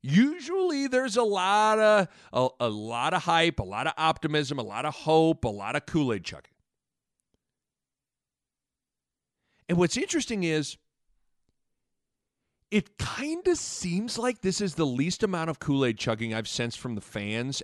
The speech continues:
after the spring game in a long time. And I,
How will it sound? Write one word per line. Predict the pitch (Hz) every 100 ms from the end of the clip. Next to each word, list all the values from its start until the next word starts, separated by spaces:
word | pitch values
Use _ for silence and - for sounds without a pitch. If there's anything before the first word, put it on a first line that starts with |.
| -
after | 117 - 127 110
the |
spring | 104 - 110 110
game | 113 117 120 135 147 _ _ _ _ _ _ _
in | 131
a | 113
long | 87 80 82 90 110 113 101
time. | 85 - _ _ _ _ _ _ _ _ _ _ _ _ _ _ _ _ _ _ _ _ _ _ _ _ _ _ _ _ _ _ _ _ _ _ _ _ _ _ _ _ -
And | 160
I, | 151